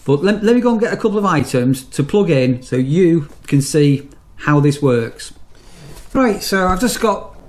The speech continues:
uh, a, a couple of items that if I was going camping in a tent or in a, in a small camper van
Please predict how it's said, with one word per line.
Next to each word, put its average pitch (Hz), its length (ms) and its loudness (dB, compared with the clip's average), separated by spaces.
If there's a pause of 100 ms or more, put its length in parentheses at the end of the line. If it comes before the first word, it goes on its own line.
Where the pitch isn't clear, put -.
(100)
uh, 170 420 2 (160)
a, 175 480 -4 (600)
a 180 80 2
couple 202 240 0
of 196 80 2
items 123 640 -2 (100)
that 143 420 -2 (120)
if 147 360 -2
I 185 160 0
was 165 120 0
going 160 240 2
camping 143 580 0
in 131 160 -4
a 127 60 -2
tent 139 600 0
or 127 320 0
in 135 140 0
a, 123 280 0
in 131 440 -4
a 123 40 -6
small 151 240 -2
camper 156 360 0
van 127 400 -2